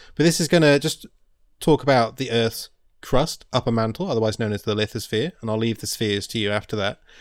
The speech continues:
Um, but it's basically divided into large, rigid segments that move relative to each other,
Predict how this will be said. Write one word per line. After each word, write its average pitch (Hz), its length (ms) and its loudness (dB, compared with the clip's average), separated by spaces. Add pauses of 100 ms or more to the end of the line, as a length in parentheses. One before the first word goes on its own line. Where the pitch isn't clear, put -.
(340)
Um, 156 400 2 (140)
but 180 80 2
it's 175 100 0
basically 254 320 4
divided 147 340 6
into 131 260 0
large, 185 560 2
rigid 147 560 -2 (100)
segments 110 640 -2
that 117 140 -4
move 117 200 -2
relative 120 480 -2
to 110 100 -8
each 107 180 -6
other, 95 300 -4